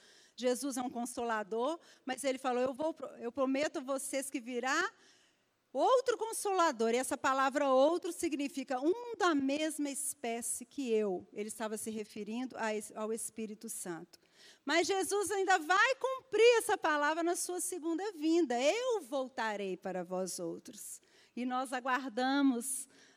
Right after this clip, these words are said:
ansiosamente, com temor do Senhor, é, o cumprimento dessa promessa. Mas o que caracteriza um órfão?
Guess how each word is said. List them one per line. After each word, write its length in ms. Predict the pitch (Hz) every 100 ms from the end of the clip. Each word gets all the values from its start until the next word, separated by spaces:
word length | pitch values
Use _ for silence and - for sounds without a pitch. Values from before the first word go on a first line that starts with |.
| _
ansiosamente, 1200 | 254 294 - 285 269 247 226 226 233 254 269 - 277
com 180 | 262
temor 480 | 285 262 240 254 302
do 100 | 254
Senhor, 680 | 262 - 254 233 240 269 320 - - _ -
é, 220 | 269 294
o 60 | 294
cumprimento 680 | 339 349 339 320 466 - 247
dessa 320 | 220 214 196
promessa. 760 | 196 185 180 156 185 - 165 170 _ _ _ _ _ _ -
Mas 260 | 240 277
o 80 | 311
que 200 | - 339
caracteriza 920 | 339 302 311 - 349 359 349 269 247
um 160 | 208 175
órfão? 580 | 160 170 - 185 165